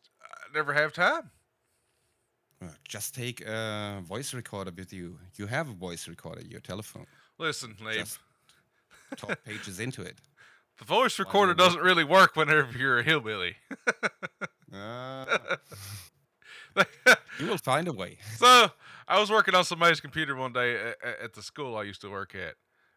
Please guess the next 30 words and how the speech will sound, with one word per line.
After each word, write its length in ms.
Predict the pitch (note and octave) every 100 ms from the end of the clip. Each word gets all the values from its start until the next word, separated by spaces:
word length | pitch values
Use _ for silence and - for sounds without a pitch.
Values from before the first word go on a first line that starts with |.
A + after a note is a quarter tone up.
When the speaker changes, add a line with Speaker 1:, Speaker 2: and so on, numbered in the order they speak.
| _
Speaker 1:
and 540 | A2+ A#2 A2+ A2+ A2+ G#2+
Speaker 2:
Mm-hmm. 120 | D#3 _ _ _ B2
Speaker 1:
They 160 | C3+
had 300 | C3 D3 B2
that 300 | C3 B2+ -
Dragon, 800 | A2+ C#3 E3 D#3+ E3+ E3 D#3+ D3+
uh, 500 | C#3 C3 B2+ A#2 G#2+ G2 B2
what 140 | A#2
is 140 | G2
it 120 | G#2 -
called? 400 | G#2 G2+ F#2+ - _ _ _ _ _ _ _ _ _ - _ _ _ _ _ _ _ _ _ _ -
It, 140 | D#3 B2+
it's 200 | D3 -
the 200 | D3 C#3
Speaker 2:
Dragon 200 | G#2 A2
Speaker 1:
Texas 380 | F#3+ F3+ D3+ -
speech. 300 | E3+ D#3+ D3
Speaker 2:
uh, 240 | C3+ C3+ - _ _ _ _ _ _ A#2+ A#2
uh, 100 | A2+
Dragon 380 | A#2 C#3+ C3
Natural 440 | B2 C#3+ - A#2+ G#2+
Speaking. 580 | - A#2+ A#2 - E2 -
Speaker 1:
Yes, 840 | D#3+ F#3 G3 D3+ - - - - -
Dragon 440 | C#3 E3 F3 D#3
Natural 340 | E3 D#3+ D#3
Speaking. 520 | C3 - D3 - F#2+ E2 _ _ _ _ _
And 160 | A2 D#3
they 120 | G#3
had, 280 | G3 C4 E3+
like, 340 | D#3+ D3 B2